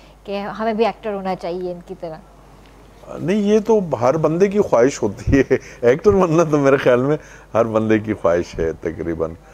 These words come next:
Speaker 1: लेकिन chance कम
Speaker 2: तकरीबन,
Speaker 1: लोगों को मिलता है।
Speaker 2: हाँ, वो, अ-, अब हमारे पास यही होता है कि हमारे जितने हैं ना, बहुत से लोग रिश्तेदारों में भी आते हैं, Facebook पे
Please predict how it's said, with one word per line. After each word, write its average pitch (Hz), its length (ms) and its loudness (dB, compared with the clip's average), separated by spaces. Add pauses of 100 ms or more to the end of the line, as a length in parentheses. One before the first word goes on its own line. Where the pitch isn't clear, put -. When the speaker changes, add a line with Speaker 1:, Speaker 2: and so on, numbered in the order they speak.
(180)
Speaker 1:
लेकिन 262 240 0
chance 269 360 -2
कम - 100 2
Speaker 2:
तकरीबन, - 160 2
Speaker 1:
लोगों 214 160 2
को - 120 -6
मिलता 175 160 -4
है। 165 80 0
Speaker 2:
हाँ, 90 360 -4 (600)
वो, 110 300 -6 (580)
अ-, 98 200 2
अब 107 200 4
हमारे 113 360 4
पास 127 340 2
यही 113 300 2
होता 95 260 2
है 95 100 4
कि 101 100 0
हमारे 92 260 2
जितने 92 340 0
हैं 87 140 -2
ना, 95 200 -6 (460)
बहुत 107 200 0
से 185 80 0
लोग 147 300 2
रिश्तेदारों 95 460 2
में 110 140 0
भी 104 140 2
आते 85 300 2
हैं, 92 180 0
Facebook 107 680 -2
पे 104 200 6